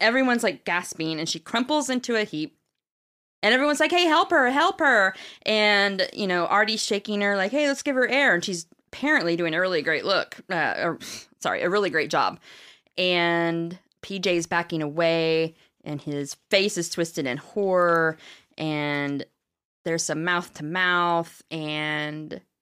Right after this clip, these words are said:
you know, it's supposed to be a joke, and they're acting like she's dead, and P J can't talk, and he's just, all eyes are on him. So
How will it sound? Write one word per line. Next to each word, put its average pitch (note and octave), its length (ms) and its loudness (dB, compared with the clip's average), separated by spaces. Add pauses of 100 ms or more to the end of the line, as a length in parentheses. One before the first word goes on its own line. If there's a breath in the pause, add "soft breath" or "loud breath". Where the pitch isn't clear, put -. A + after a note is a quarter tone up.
(360)
you F3 100 -8
know, E3 120 -2
it's - 100 -6
supposed F3+ 300 -2
to E3+ 60 -4
be C3+ 180 -4
a - 40 -4
joke, G3 580 2
and C#3+ 180 -2
they're D#3 80 2
acting E3+ 240 -2
like D#3+ 160 -2
she's D3 280 -6
dead, E3 360 2
and C#3 100 -4
P E3+ 200 -6
J D#3+ 160 0
can't D3+ 280 -6
talk, E3 440 0
and D3 100 -8
he's D3+ 260 -4
just, - 380 -8
all E3 160 2
eyes D#3+ 240 2
are C#3 60 0
on C3 140 -2
him. E3 500 0 (560 loud breath)
So D#3+ 1200 0